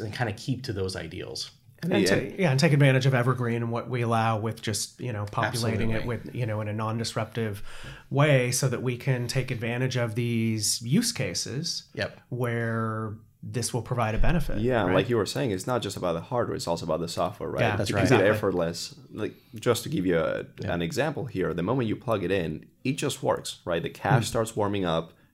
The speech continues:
Speaker 3: uh, people, the customers reading from the array and accessing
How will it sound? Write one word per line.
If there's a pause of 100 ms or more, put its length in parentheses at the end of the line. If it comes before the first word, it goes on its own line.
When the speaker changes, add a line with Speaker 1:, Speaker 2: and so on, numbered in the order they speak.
(200)
Speaker 3:
uh,
people,
the
customers
reading
from
the
array
and
accessing